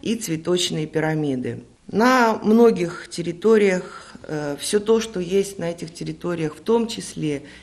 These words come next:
и наши вазоны, и в том числе ампельные кашпо, и наши пирамиды. Очень хотелось бы напомнить, что всё это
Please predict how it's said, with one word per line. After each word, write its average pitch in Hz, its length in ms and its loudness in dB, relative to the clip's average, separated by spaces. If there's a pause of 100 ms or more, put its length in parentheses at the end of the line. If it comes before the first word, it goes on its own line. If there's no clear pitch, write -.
и 156 340 0 (580)
наши 190 460 -2
вазоны, 156 880 -2
и 170 340 -2
в 160 80 -10
том 190 220 -4
числе 160 340 -4
ампельные 147 460 -4
кашпо, 147 480 -8
и - 120 -6
наши 165 300 -4
пирамиды. 143 680 -6 (840)
Очень 285 280 6
хотелось 220 460 6
бы 185 100 -2
напомнить, 160 640 -2 (1300)
что 190 720 0
всё 285 320 4
это 165 580 4